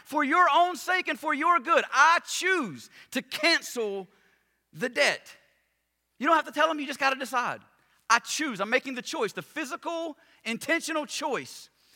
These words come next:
They don't owe me anymore. I choose to cancel the debt I felt like I was owed."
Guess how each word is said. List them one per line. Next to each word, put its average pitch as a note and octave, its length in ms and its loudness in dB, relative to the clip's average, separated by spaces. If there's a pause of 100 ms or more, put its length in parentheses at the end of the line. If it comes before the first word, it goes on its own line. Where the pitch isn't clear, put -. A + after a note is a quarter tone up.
(140)
They D4+ 600 4 (340)
don't C4+ 560 4 (580)
owe C#4 240 8
me B3 600 -2 (560)
anymore. F3+ 720 -2 (800)
I D#3+ 140 4
choose D3+ 840 -8 (1600)
to - 80 -20
cancel B2+ 640 -12 (720)
the C3+ 80 -12
debt A#2+ 260 -4
I A#2 60 -10
felt B2+ 180 -12
like A#2 120 -8
I A2+ 80 -6
was A2+ 180 -14
owed." G#2+ 300 -16